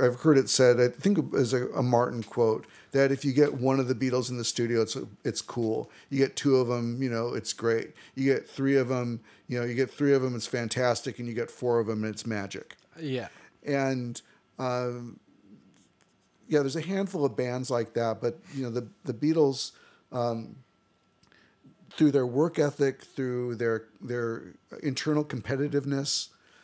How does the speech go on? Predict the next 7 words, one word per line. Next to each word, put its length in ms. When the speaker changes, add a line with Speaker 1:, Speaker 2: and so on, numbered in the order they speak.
Speaker 1:
um, 560
they 220
just 320
were 240
able 260
to 160
deliver. 600